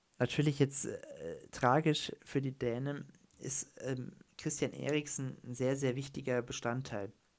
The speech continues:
Er ist nämlich der Dreh- und Angelpunkt der dänischen Mannschaft. Und nach dem Zusammenbruch müssen ihn jetzt halt Heuberg und Delaney, die eigentlich, ähm, ihm unterstützen, es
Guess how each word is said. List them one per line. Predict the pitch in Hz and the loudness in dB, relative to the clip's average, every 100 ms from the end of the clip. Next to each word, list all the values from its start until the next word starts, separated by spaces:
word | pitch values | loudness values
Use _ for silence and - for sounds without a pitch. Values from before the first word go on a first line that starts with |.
| _ _ _ _ _ _ _ - | _ _ _ _ _ _ _ -16
Er | |
ist | - | -6
nämlich | 117 117 | -2 2
der | 110 | 2
Dreh- | 110 110 | 6 8
und | 120 | 8
Angelpunkt | - 123 127 - 131 - | 8 8 8 6 -2 2
der | 113 | 2
dänischen | 117 120 113 | 4 4 4
Mannschaft. | 113 120 120 101 - - - - - - - - - - - | 4 4 4 2 0 -14 -14 -14 -12 -10 -10 -10 -12 -16 -2
Und | 123 117 | 0 4
nach | 123 | 2
dem | - 135 | 6 4
Zusammenbruch | 135 127 127 143 160 139 139 | 6 8 10 10 10 6 4
müssen | 135 151 151 143 | 4 4 4 4
ihn | 139 | 8
jetzt | 139 135 - | 8 8 8
halt | 131 139 - - - | 10 10 8 -6 6
Heuberg | 139 151 147 139 | 10 12 12 10
und | 139 131 | 6 4
Delaney, | 131 127 165 156 143 - - | 8 8 8 6 4 2 -2
die | 139 135 | 0 2
eigentlich, | - 135 151 - 139 - 139 | 6 8 6 6 4 4 4
ähm, | 127 120 - - _ _ _ - _ | 4 4 -2 -8 _ _ _ -20 _
ihm | 147 151 - _ - | -4 -4 -6 _ -6
unterstützen, | 160 - 139 - 196 226 - 151 180 - - | -2 2 2 6 6 6 4 2 2 -2 -2
es | 135 135 - | -2 -2 -6